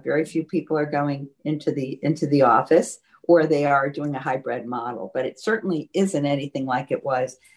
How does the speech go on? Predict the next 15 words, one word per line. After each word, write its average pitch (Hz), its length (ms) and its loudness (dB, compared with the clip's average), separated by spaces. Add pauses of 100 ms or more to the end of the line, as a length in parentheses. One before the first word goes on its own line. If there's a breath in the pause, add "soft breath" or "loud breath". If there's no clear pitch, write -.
(280 soft breath)
uh, 123 140 -2
back 131 360 -2
in 123 360 -6
March 131 440 0
when 127 120 -4
we 123 120 0
all 113 140 0
packed - 360 -2
our 135 120 2
bags 120 400 0
and 139 160 -8
left 127 260 -4
for 110 320 -2
two 147 160 0
weeks. - 440 2